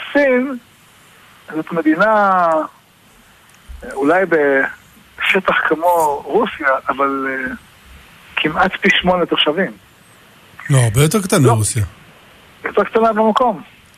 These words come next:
Speaker 2: כן.
Speaker 1: אז עוד יותר, מה, חסר לכם אדמה? מה חסר לכם? יש מספיק אדמה, מספיק מחצבים, למה אתם מתעסקים איתם? בשביל מה לה-, לה-, להרוג,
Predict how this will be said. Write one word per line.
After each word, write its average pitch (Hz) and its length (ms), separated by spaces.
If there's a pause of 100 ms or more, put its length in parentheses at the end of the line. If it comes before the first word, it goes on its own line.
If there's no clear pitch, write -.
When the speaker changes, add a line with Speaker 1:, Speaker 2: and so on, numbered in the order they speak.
(180)
Speaker 2:
כן. 110 320 (960)
Speaker 1:
אז 147 80
עוד 208 140
יותר, 165 200
מה, 180 120
חסר - 560
לכם 196 220
אדמה? 175 320 (1200)
מה 190 100
חסר 254 260
לכם? 180 260 (960)
יש - 80
מספיק 220 360
אדמה, 160 440
מספיק 147 400
מחצבים, 156 720
למה 247 300
אתם 302 200
מתעסקים 277 420
איתם? 185 180 (140)
בשביל 151 200
מה 196 120
לה-, 220 260
לה-, 165 260
להרוג, 160 720